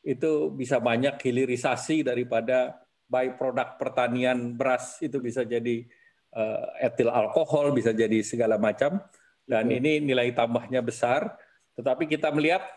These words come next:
Speaker 1: belajarnya sebetulnya gampang. Perusahaan-perusahaan besar seperti Wilmar dan yang lain itu sudah sangat kuat atau belajar dari Thailand. Broken rice juga bisa menjadi bihun dan yang lain, itu juga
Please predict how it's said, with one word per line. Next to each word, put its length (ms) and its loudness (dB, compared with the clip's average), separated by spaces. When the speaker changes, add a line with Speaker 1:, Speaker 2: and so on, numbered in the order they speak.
Speaker 1:
belajarnya 560 0
sebetulnya 400 -2
gampang. 480 -2
Perusahaan-perusahaan 880 0
besar 560 -2
seperti 420 -2
Wilmar 640 2
dan 160 0
yang 160 0
lain 400 0
itu 480 -2
sudah 240 -2
sangat 400 -2
kuat 260 0
atau 240 -4
belajar 400 0
dari 300 0
Thailand. 500 0
Broken 580 -2
rice 400 -2
juga 240 0
bisa 240 0
menjadi 800 -2
bihun 560 2
dan 160 4
yang 160 4
lain, 240 2
itu 160 -2
juga 320 0